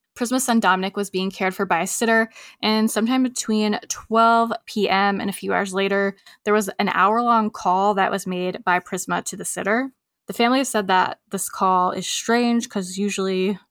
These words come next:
her calls to the babysitter would last, like, ten minutes. So strange to suddenly have an hour phone call. Um, the sitter stated that the conversation was just about Prisma letting her know that she'd be picking up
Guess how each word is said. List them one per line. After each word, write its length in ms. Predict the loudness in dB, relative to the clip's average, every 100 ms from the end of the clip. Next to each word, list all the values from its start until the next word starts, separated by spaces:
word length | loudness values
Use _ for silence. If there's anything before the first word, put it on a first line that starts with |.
| _
her 140 | -8 -2
calls 320 | 2 2 0
to 100 | -6
the 60 | -4
babysitter 640 | -2 -2 -4 -4 -2 -2
would 300 | -2 -2 -4
last, 460 | -4 -2 -2 -4 -8
like, 160 | -10 -10
ten 240 | -8 -4
minutes. 560 | 0 0 0 -6 -12 -12 _ _ _
So 240 | -14 -10 -10
strange 520 | -8 -6 -6 -6 -8
to 100 | -8
suddenly 300 | -4 -2 -4
have 100 | -4
an 80 | -2
hour 260 | -2 -2
phone 240 | 0 0 0
call. 340 | 2 0 0 _ _ _ _
Um, 460 | -2 0 0 -2 -6 _
the 60 | -10
sitter 520 | -4 0 2 0 -2 -6
stated 380 | -6 -2 -2
that 80 | -2
the 80 | -6
conversation 640 | -4 -4 -4 -6 -6 -6 -4
was 260 | -6 -6
just 420 | -8 -6 -6 -10 -8
about 360 | -2 0 -2 -4
Prisma 520 | -6 -2 2 2 2
letting 240 | 0 0 -2
her 160 | -4
know 280 | 0 0 2
that 260 | 0 -2 -2
she'd 240 | -6 -6
be 100 | -6
picking 320 | -10 -10 -8
up 140 | -8